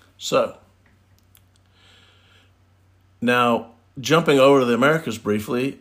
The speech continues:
there's a place in Utah called Danger Cave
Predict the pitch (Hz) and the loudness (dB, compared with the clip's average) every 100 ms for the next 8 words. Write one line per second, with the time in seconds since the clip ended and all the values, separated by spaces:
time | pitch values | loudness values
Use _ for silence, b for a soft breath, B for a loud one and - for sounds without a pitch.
0 | _ 113 113 107 151 151 - 135 139 120 | _ -2 -2 -2 -4 -4 -2 -2 0 0
1 | 98 101 120 - - 101 95 110 123 131 | 2 0 -4 -12 -4 -4 -2 -2 0 -2
2 | 151 151 117 95 98 117 | -4 0 0 2 -2 -8